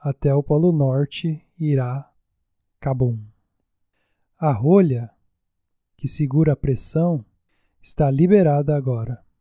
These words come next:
E a pressão é liberada, a inversão começa, a expansão começa para o crescimento da célula que você vive.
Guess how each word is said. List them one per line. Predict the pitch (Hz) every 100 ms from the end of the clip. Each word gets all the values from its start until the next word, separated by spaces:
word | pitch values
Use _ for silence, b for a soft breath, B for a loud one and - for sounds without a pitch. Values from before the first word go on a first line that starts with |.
| _ _ _ _ _
E | 165
a | 156
pressão | - 156 - 160 151
é | 143
liberada, | 170 202 214 160 143 156 160 170 160 _
a | 147 135
inversão | 147 165 147 165 185
começa, | - 196 139 139 147 - 156 156 _ _ _ _ _ _
a | 147
expansão | 135 - 139 127 - 151
começa | - 202 160 143 160 - 175 160 - _ -
para | 135
o | 127
crescimento | - 156 - 170 160 165
da | 185 185
célula | - 151 135 147 151 151
que | -
você | 143 - 165
vive. | 139 131 117 120